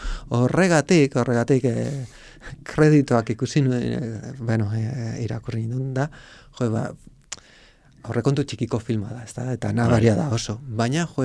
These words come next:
Speaker 1: kreditoen, kreditotan jende asko, ta asko, ta asko, ta asko.
Speaker 2: Ah.
Speaker 1: Ta nonbait, crowdfundingen parte hartu zuten, eh, guziek, ba, kreditotan agertzeko eskubidea nolabait, eh,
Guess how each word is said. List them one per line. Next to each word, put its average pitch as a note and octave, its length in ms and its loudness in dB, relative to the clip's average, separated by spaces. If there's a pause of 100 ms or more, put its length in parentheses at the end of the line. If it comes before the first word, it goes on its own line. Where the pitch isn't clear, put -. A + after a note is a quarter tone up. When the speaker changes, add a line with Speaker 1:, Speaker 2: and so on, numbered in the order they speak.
(120)
Speaker 1:
kreditoen, B2+ 520 -2 (320)
kreditotan C#3+ 580 0
jende A#2 260 -4
asko, - 280 -8
ta A#2 200 -10
asko, C3+ 220 -8
ta C3 180 -10
asko, B2+ 220 -10
ta B2+ 140 -12
asko. - 180 -10
Speaker 2:
Ah. E2+ 320 -4
Speaker 1:
Ta A#2 140 -2
nonbait, D3+ 640 -2 (760)
crowdfundingen B2+ 800 0
parte A#2 260 -4
hartu A#2+ 160 -6
zuten, A2+ 680 0
eh, A#2+ 500 -8
guziek, B2+ 540 -2
ba, A2+ 200 -6
kreditotan A#2 480 -4
agertzeko A#2 600 -4
eskubidea B2 720 -2 (500)
nolabait, A2+ 440 -6
eh, C3 100 -12